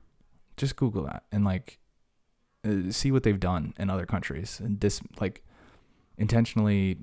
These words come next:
A B testing different approaches to getting people to vote and, you know, Q anon and all these different things. Like,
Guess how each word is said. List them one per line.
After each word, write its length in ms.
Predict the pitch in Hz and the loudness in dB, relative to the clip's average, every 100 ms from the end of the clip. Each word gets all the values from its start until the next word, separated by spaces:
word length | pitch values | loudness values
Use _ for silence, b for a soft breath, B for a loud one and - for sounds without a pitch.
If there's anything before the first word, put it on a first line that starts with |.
| - - - _ _ _ _ | -12 -20 -20 _ _ _ _
A 160 | - 107 | 0 2
B 180 | 101 104 | 4 2
testing 760 | - 104 - 104 101 95 92 - - | 2 0 0 2 2 2 0 -6 -4
different 540 | 98 - 101 92 - _ - | -2 2 4 2 0 _ -10
approaches 680 | - - 98 95 - 107 101 | -4 0 2 2 4 2 2
to 140 | - | -2
getting 260 | 80 87 95 | 0 2 2
people 320 | - 98 95 | 0 -2 -2
to 80 | 73 | -4
vote 500 | 67 80 101 104 95 | -4 0 4 4 4
and, 380 | 80 69 - b b b b b b b b | 0 -2 -6 b b b b b b b b
you 120 | 117 | -4
know, 160 | 98 - - - - | -2 -4 -8 -18 -14
Q 320 | - 92 98 | -8 -2 2
anon 260 | 110 110 | 2 4
and 80 | 107 | 4
all 100 | 101 | 4
these 100 | 110 | 2
different 320 | 98 117 98 | 0 -2 -2
things. 340 | - 90 110 101 | -4 0 2 2
Like, 180 | 78 | -4